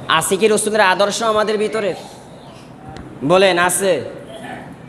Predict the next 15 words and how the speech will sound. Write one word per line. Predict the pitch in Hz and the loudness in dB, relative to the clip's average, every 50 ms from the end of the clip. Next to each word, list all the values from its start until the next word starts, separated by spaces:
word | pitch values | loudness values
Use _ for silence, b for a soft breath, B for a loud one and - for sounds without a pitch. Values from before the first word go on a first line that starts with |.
| - - | -12 -6
নাই। | 139 160 165 151 127 - - - - - - - - - - - - - - - - - - - - - - - - - - | -2 0 0 0 -2 -6 -10 -16 -16 -18 -18 -18 -18 -18 -18 -18 -18 -18 -18 -18 -18 -18 -18 -18 -18 -18 -18 -18 -14 -4 2
তাহলে | 165 185 190 | 4 4 6
কমাস | 190 214 220 220 240 247 240 - | 6 6 6 6 4 2 0 0
কম | - 262 233 214 | -2 -2 0 2
আজকের | 202 196 202 - - - - - | 2 0 0 -2 -4 -6 -4 -2
থেকে | - 214 175 208 | -4 -2 0 0
আমরা | 190 180 175 175 175 170 151 131 - - - - - - - - - - - - | 0 0 2 4 4 6 6 4 2 -2 -12 -14 -16 -18 -18 -18 -20 -18 -6 0
চেষ্টা | 185 190 180 - - - 190 | 0 0 0 0 -2 -2 -2
করব | 156 151 170 165 156 156 143 147 | 0 2 2 2 2 2 2 0
প্রতি | 165 156 165 160 | 0 -2 -2 -6
সোমবারে | - - 160 160 170 170 180 185 185 | -4 -2 -2 -2 2 2 2 2 2
কি | 185 185 185 | 2 2 2
রাখতে? | 180 175 180 - - 165 135 117 - - - - - - - - - - - - - - - - - - - - | 2 2 0 -2 -4 -4 -4 -4 -6 -10 -18 -18 -18 -18 -18 -16 -16 -14 -14 -14 -12 -12 -10 -10 -12 -12 -14 -10
রোজা | 113 127 117 120 110 | -10 -8 -6 -6 -6
রাখতে। | 101 - - - - | -6 -8 -12 -14 -14